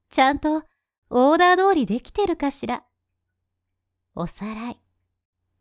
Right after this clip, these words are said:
していい？」背が高くって、ほっそりしてて、大きなおっ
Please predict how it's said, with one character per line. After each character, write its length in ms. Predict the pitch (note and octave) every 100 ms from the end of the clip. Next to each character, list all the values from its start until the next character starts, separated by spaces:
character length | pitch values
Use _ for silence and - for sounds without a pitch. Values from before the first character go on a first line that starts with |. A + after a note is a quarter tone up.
| _
し 140 | -
て 200 | - C#4
い 360 | C#4 C4+ A3+ D4
い？」 120 | F4+ _ _ _ _ _ _ _ _ _ _ _ _ _ _ _ _ _ _ _ _ _ _ _ _ _ _
背 340 | - A3+ A#3
が 220 | G#3+ F#3+
高 360 | - F#3+ - C#4
く 120 | -
っ 80 | - _ -
て、 300 | G#3+ G3+ - _ _ _ _ _ _ _ _ _ _ _
ほ 180 | C4 C#4
っ 40 |
そ 260 | - - E4+
り 160 | F4
し 120 | - -
て 180 | C4+
て、 320 | C4 A#3+ A#3 - _ _ _ _ _ _ _ _ _ _ _
大 380 | E3+ G3 A#3+ B3
き 240 | - - F#3
な 320 | E3 D#3 D3
お 160 | F3
っ 120 | C4+